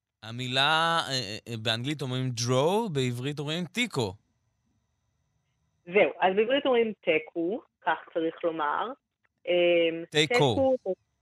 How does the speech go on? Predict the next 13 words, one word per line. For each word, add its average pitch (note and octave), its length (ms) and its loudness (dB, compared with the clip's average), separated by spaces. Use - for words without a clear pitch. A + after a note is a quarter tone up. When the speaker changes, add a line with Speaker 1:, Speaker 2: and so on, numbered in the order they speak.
Speaker 1:
תיקו, D#3+ 460 4
Speaker 2:
כן, A#3 80 4
Speaker 1:
זאת G#3+ 100 2
אומרת, D3+ 180 2
Speaker 2:
תיקו. C#3+ 140 0
Speaker 1:
עם... C#3 100 -2
עם, C3 220 -2
אה, B2+ 40 0
אה, A2 580 -2
אה, G#2 220 -4
Speaker 2:
עם G2 220 -8
או B3+ 240 6
בסוף, E3 360 0